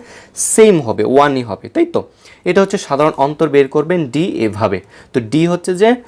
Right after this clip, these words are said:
সমান্তর ধারার ক্ষেত্রে সাধারণ অন্তরকে ডি দ্বারা প্রকাশ করা হয়, ঠিক আছে? এখন হচ্ছে মেইন যে দুইটা সূত্র, সেটা হচ্ছে যে সমান্তর ধারার এনতম পদের সূত্র বের করার সূত্র। সাপোজ ধরুন, কোনো একটা ধারার দ্বিতীয় পদ আমি কীভাবে বের করব বা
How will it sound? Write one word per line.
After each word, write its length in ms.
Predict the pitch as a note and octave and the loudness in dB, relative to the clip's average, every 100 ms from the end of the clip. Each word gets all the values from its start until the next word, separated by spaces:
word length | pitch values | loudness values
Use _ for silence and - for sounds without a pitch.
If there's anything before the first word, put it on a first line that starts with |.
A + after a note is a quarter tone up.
| - - | -10 -2
সমান্তর 360 | C#3 C#3+ D#3 D#3 | 0 0 -2 -2
ধারার 200 | E3 E3 | -2 -4
ক্ষেত্রে 200 | E3+ - F#3 | -4 -4 -4
সাধারণ 260 | C3 C#3 D3+ C3 | -4 -2 0 0
অন্তরকে 360 | C3+ D#3 D#3 - A#2+ | -2 -4 -6 -6 2
ডি 80 | D#3 | 4
দ্বারা 160 | D3 C3+ G#2 | 4 2 0
প্রকাশ 220 | F#2+ G2 - | -6 -6 -6
করা 160 | G2 F#2 | -8 -8
হয়, 140 | F#2+ - - | -10 -16 -10
ঠিক 120 | G3+ C#4 | -4 -4
আছে? 140 | A2+ - - - - - G#3 | -4 -10 -20 -20 -16 0 0
এখন 200 | A#3 A3+ G3 | 4 2 2
হচ্ছে 220 | G3+ - D#3+ C3+ | -2 0 0 2
মেইন 200 | D#3 G#3 F#3 | 2 2 2
যে 60 | F3+ | 0
দুইটা 200 | C#3+ E3 E3+ | 0 -2 -2
সূত্র, 240 | F3 - B2+ E3 - - - - | -4 0 2 2 0 -20 -20 -12
সেটা 280 | - D3 D#3+ | -6 -4 -2
হচ্ছে 260 | E3+ E3+ F3 E3 | -4 -4 -4 2
যে 80 | A3 F4 - - - - | 2 2 -10 -20 -16 -6
সমান্তর 460 | D3+ F3 A3+ A3+ G#3+ F3+ | 0 0 0 -4 0 2
ধারার 240 | D3+ D3 - _ F3+ G#3 | 4 2 0 _ 0 0
এনতম 300 | G#3+ G#3+ G#3+ G#3 | 2 0 0 0
পদের 220 | F#3+ F3+ E3+ | -2 -4 -6
সূত্র 200 | E3 - D3 | -10 -6 -2
বের 140 | A#2+ - | -2 -2
করার 200 | G#2+ G#2+ | -4 -4
সূত্র। 220 | - - G#2 F#2+ | -8 -8 -6 -4
সাপোজ 260 | - - D#3+ D3+ | -4 0 0 0
ধরুন, 240 | D#3+ C3+ E3 F3 - - - | 0 2 2 -2 -20 -16 -4
কোনো 140 | C#3+ D3+ | 0 0
একটা 180 | - F3 D#3+ | -2 -4 0
ধারার 300 | E3 B2+ B2+ - _ G#2 | 4 4 4 -2 _ -10
দ্বিতীয় 300 | B2 D#3+ G3 F#3+ | -8 -2 0 0
পদ 120 | F#3 F3 | 0 -2
আমি 120 | D3 D3+ | -4 -4
কীভাবে 240 | C3 C3+ B2+ | -4 0 2
বের 140 | B2 A#2 | 2 2
করব 180 | B2+ A#2 A#2 | -2 2 2
বা 60 | A2+ | 4